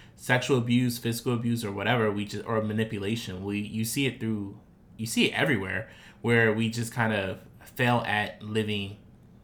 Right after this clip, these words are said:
to a godly standard, and not even in a way like, "Oh, we're sinners," but it's like we're living in sin and choosing sin for our own gain and saying that we're Christian when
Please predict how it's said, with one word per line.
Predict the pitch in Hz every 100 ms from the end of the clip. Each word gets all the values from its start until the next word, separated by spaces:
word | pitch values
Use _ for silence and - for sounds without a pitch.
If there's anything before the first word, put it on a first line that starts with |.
| -
to | 113
a |
godly | 110 107 107 101
standard, | - 104 117 147 - -
and | 107
not | 110 120
even | 113
in | 110
a |
way | 107 107
like, | 104 101
"Oh, | 127 110
we're | 101
sinners," | - - 147 107
but | - 107
it's | 101
like | 98 92 - - - -
we're | 113 107 98 - - - -
living | 98 113 135 147 135
in | 110 110
sin | 110 107 104
and | 95
choosing | 98 135 127 117 98
sin | 101 101 95 95
for | 113
our | 107 107
own | 110 110 110
gain | - 104 101 98 104 -
and | 104 104 101 113 - - - -
saying | - 131 123 123
that | 113 90
we're | 98
Christian | - 143 - 101
when | 101 98 98 98